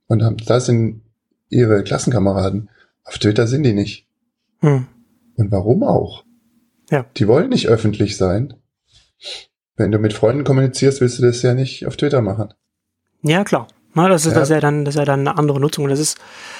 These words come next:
Speaker 2: ähm, ja. Und das hängt ja damit zusammen, dass es, während es jetzt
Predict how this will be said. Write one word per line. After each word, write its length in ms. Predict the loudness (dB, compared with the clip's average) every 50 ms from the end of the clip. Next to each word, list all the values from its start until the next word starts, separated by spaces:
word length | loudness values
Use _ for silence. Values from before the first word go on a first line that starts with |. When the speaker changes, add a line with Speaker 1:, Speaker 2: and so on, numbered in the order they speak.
| -20 -20 -20 -20 -20 _ -20 _ -2
Speaker 2:
ähm, 760 | 0 0 0 0 0 0 -2 -2 -2 -2 -2 -2 -4 -6 -8 _ _ _ _ _
ja. 760 | _ -4 -4 0 2 2 4 4 4 4 4 2 0 -2 -4 -6 -8 _ _ _ _ _ _ _ _ _ _ _ _ _ _ _ _ _ _
Und 140 | 0 2 2
das 100 | 4 2
hängt 160 | 0 2 2
ja 100 | 2 2
damit 280 | 2 2 2 2 2
zusammen, 560 | 2 0 0 0 0 0 0 0 0 -2 -2 -2
dass 380 | -2 -2 0 0 -2 -2 -4
es, 380 | -4 -2 -2 -2 0 0 -2 -4
während 400 | -4 -4 -2 -2 -2 -2 -4 -4
es 140 | -4 -6 -6
jetzt 260 | -6 -6 -6 -6 -8